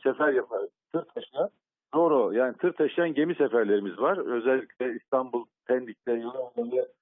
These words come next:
e, Çeşme Limanı'na, hatta Mersin'den yapılıyor bunlar. Fransa'ya ve İtalya'ya. Bu, bu tamamen insansız yapılabiliyor. Yani tırların sadece çekilen kısmı gönderiliyor, römorklar.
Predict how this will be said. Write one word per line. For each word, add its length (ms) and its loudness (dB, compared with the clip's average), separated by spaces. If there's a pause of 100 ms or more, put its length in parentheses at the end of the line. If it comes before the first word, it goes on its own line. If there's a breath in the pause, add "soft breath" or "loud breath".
(360)
e, 240 4
Çeşme 400 2
Limanı'na, 380 2
hatta 180 2
Mersin'den 680 0
yapılıyor 400 -2
bunlar. 340 -2
Fransa'ya 440 2
ve 60 0
İtalya'ya. 480 2 (600)
Bu, 240 2 (220)
bu 80 0
tamamen 380 2
insansız 460 -2
yapılabiliyor. 640 0 (840)
Yani 260 0
tırların 380 2
sadece 300 0
çekilen 340 0
kısmı 260 -8
gönderiliyor, 460 -2
römorklar. 560 0